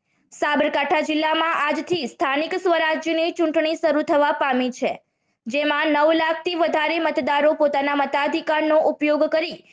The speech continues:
એક જિલ્લા પંચાયત, આઠ તાલુકા પંચાયત તેમજ બે પાલિકાઓના ઉમેદવારોનું ભાવિ નક્કી કરશે, જેમાં સાબરકાંઠા જિલ્લા પંચાયતની એકત્રીસ જિલ્લા પંચાયતની બેઠકો સહિત એકસો બોતેર તાલુકા પંચાયતની બેઠકોમાંથી આગામી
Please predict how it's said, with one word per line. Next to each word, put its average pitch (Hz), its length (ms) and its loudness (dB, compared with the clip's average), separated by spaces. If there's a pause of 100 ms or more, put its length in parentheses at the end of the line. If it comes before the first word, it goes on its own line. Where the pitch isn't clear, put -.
(220)
એક 370 260 -4
જિલ્લા 349 320 0
પંચાયત, 339 680 -2
આઠ 294 280 0
તાલુકા 294 460 0
પંચાયત 320 560 -2
તેમજ 320 360 -2 (340)
બે 302 220 -2
પાલિકાઓના 339 840 2
ઉમેદવારોનું 311 720 2
ભાવિ 294 280 0
નક્કી 277 300 -4
કરશે, 311 380 -2 (680)
જેમાં 294 340 0
સાબરકાંઠા 302 640 0
જિલ્લા 330 300 0
પંચાયતની 330 720 -2
એકત્રીસ 320 560 -2
જિલ્લા 311 300 0
પંચાયતની 302 600 -2
બેઠકો 285 460 0
સહિત 302 380 -2 (360)
એકસો 359 400 -2
બોતેર 302 420 -2
તાલુકા 339 360 2
પંચાયતની 320 600 -2
બેઠકોમાંથી 294 840 -2
આગામી 285 520 0